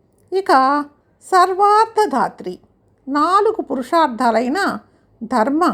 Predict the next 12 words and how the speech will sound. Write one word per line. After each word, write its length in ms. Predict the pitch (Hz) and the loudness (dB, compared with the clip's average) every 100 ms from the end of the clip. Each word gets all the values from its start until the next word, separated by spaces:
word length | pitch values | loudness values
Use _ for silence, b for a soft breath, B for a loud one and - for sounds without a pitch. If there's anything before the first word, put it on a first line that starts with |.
| - _ 220 | -4 _ -4
అర్థ, 480 | 226 233 302 247 - _ - | -4 -4 0 0 0 _ -4
కామ, 400 | 233 262 320 214 | -2 0 0 0
మోక్షాలను 1000 | 226 294 - 349 302 190 170 165 196 214 _ b b b | 0 -2 -2 -2 -2 -2 -6 -6 -6 -8 _ b b b
భక్తులకు 840 | 269 349 - 440 415 262 254 262 262 b b b - | -2 -2 0 2 2 0 -2 -2 -4 b b b -6
ప్రసాదించే 800 | 233 269 339 370 359 339 262 190 | -6 0 2 2 0 -2 -4 -2
తల్లి 600 | - 247 302 185 208 233 b b b b | -4 -4 -4 -4 -4 -6 b b b b
సర్వార్థధాత్రి. 1400 | - 226 226 262 302 339 339 392 254 220 - - 190 - _ _ _ _ _ _ _ - | -2 -2 0 0 2 0 0 -2 0 -2 -4 -8 -10 -10 _ _ _ _ _ _ _ -8
సావిత్రి, 1040 | - 339 392 427 392 - - 302 302 - - - | 0 2 2 2 2 0 -2 0 0 -2 -10 -6
సావిత్రి 720 | - 370 440 427 - 359 381 | 0 2 4 2 0 -2 -2
దేవత. 380 | 226 220 220 190 - _ _ _ _ _ - | 0 0 0 -4 -6 _ _ _ _ _ -6
గాయత్రి 600 | 262 254 269 339 339 311 | 2 2 2 -2 -4 -4
లాగానే 720 | 285 240 233 240 320 403 233 | 0 0 0 -2 -2 -6 -8